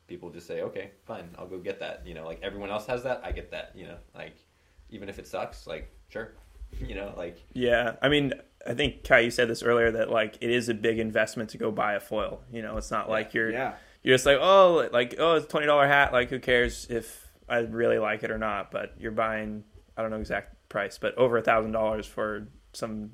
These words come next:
Speaker 2: bit of
Speaker 3: Yeah.
Speaker 2: carbon that you <laughs> may or may not
Speaker 3: Yeah.
Speaker 2: like, you know?
Speaker 1: Yeah.
Speaker 3: Totally. People wanna do their homework. People wanna make sure,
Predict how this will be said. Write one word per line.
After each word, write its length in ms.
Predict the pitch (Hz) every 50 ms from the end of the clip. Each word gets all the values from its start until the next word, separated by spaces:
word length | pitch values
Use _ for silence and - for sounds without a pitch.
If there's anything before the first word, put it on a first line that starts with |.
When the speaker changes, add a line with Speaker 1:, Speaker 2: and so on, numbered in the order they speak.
| -
Speaker 2:
bit 160 | 107 107 113 113
of 80 | 113
Speaker 3:
Yeah. 60 | 117
Speaker 2:
carbon 340 | 117 120 117 120 117 110 110
that 120 | 113 107 -
you 100 | 120 113
<laughs> 160 | 113 101 -
may 100 | 147 131
or 100 | - -
may 180 | 123 120 117
not 200 | 113 113 107 -
Speaker 3:
Yeah. 40 | 107 110
Speaker 2:
like, 240 | 110 107 127 110 101 - -
you 120 | - - 113
know? 220 | 113 113 117 117 - -
Speaker 1:
Yeah. 140 | 98 85 78
Speaker 3:
Totally. 380 | 80 - 127 127 127 127 113 110
People 340 | 110 - 135 127 131 135 127
wanna 240 | 127 127 127 123
do 180 | 120 123 131 131
their 140 | 127 123 120
homework. 480 | 120 120 120 127 131 143 151 151 -
People 240 | - 131 123 - 123
wanna 200 | 123 123 120 120
make 200 | 120 120 117 110
sure, 460 | - - 123 120 120 120 120 113 -